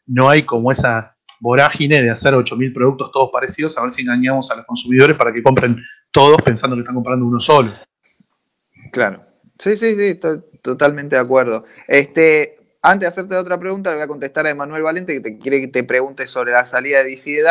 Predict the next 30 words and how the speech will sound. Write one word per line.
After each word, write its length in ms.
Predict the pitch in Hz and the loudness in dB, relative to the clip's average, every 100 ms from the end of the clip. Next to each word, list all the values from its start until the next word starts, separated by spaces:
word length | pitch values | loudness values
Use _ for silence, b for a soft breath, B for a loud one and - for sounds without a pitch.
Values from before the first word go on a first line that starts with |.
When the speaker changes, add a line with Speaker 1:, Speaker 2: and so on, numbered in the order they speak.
| 165 | 2
Speaker 2:
Diamond. 260 | 160 156 - | 0 -6 -4
Hay 160 | 175 | -4
un 60 | 180 | -2
video 240 | 156 180 | -2 0
de 80 | 147 | -2
dos 260 | 151 151 170 | -4 -8 -10
horas 360 | 156 123 113 _ _ | -8 -6 -6 _ _
sobre 440 | _ - 113 120 135 | _ -8 -6 -4 -6
eso 180 | 143 131 | -8 -10
en 80 | |
el 120 | 117 113 | -10 -8
canal 260 | 113 120 | -6 -4
de 120 | 117 | -4
YouTube 300 | 117 117 123 | -4 -4 -8
también 400 | 127 104 113 120 | -4 -4 -2 -4
de 200 | 110 110 | -2 -2
Ouroboros, 580 | 117 135 156 170 175 196 b b - | 0 2 4 4 2 -2 b b -6
en 100 | 123 | -4
el 100 | 120 | -2
que 100 | 120 | 2
participa 540 | 117 123 123 139 131 | 2 2 -2 2 2
Poli 240 | 139 143 | 2 2
Ventura 560 | 135 123 147 170 165 - _ _ _ _ | 0 -2 -2 0 0 -2 _ _ _ _
hablando 560 | - 120 143 160 160 - | -4 0 2 0 -4 -4
exclusivamente 880 | 135 135 156 151 175 220 180 175 175 | -6 -8 -8 -8 -4 -4 -2 -4 -2
de 60 | 147 | -2
ese 160 | 143 | -4
tema. 320 | 120 107 98 _ _ _ b b b b b - | -6 -6 -6 _ _ _ b b b b b -6
Así 440 | 120 120 - 147 | -6 -4 -4 0
que, 880 | 143 135 127 123 120 117 113 - _ | 4 4 4 4 2 2 -2 -6 _